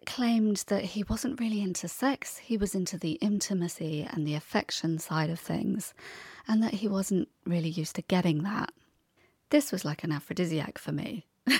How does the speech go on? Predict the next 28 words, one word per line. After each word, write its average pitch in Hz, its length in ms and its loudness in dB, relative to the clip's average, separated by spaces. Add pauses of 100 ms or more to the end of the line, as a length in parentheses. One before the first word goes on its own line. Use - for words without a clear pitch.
(1400)
But - 200 0
his 226 260 2 (120)
actions 170 760 0
spoke - 360 -4
a 196 80 0
very 185 520 0
different 165 440 -2
story. 156 640 -2 (560)
Perhaps - 320 0
another 285 380 10
sign 277 340 6
of 214 100 2
a - 40 0
narcissist 185 720 0
is 214 100 -4
their 208 140 0
sense - 280 -2
of 180 80 -12
humour. 175 540 0 (400)
This 254 180 4
guy's 277 260 2
sense 226 260 0
of 180 80 -8
humour 175 520 0
was 175 280 -4 (180)
just 240 440 -4
dreadful. 165 640 0
<laughs> - 60 2